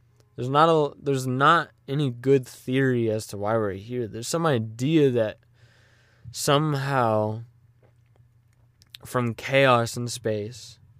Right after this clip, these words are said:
there was a planet that got formed from lava and destruction and just two objects in space just crashing together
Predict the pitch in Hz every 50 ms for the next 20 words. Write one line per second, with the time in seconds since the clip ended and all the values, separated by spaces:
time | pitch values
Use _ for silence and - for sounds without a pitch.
0 | - - _ _ _ _ _ _ _ _ _ _ _ _ _ _ - _ - 110
1 | 110 110 107 107 107 107 107 107 104 104 107 110 123 131 - 127 127 131 131 127
2 | 123 123 - - - - - - - - 110 120 110 110 110 107 107 107 - -
3 | - - 113 92 80 - _ - 131 139 143 147 147 147 139 131 - 131 117 110
4 | 110 110 110 113 113 113 120 127 127 131 135 135 135 143 143 - _ 135 117 113
5 | 110 110 107 107 107 104 104 104 98 98 - - - - - 127 123 120 - -
6 | 151 147 143 143 143 135 - - 117 110 104 104 104 104 101 101 104 - - -
7 | - _ _ _ _ _ _ _ - 113 110 - - _ _ _ - - 156 143
8 | 143 - - 104 120 131 135 135 135 131 120 - 117 113 110 - - - _ 123
9 | 123 131 135 131 - - - 107 98 - - - - - - 117 113 120 127 123
10 | - - 131 123 117 117 110 107 117 117 120 120 123 120 117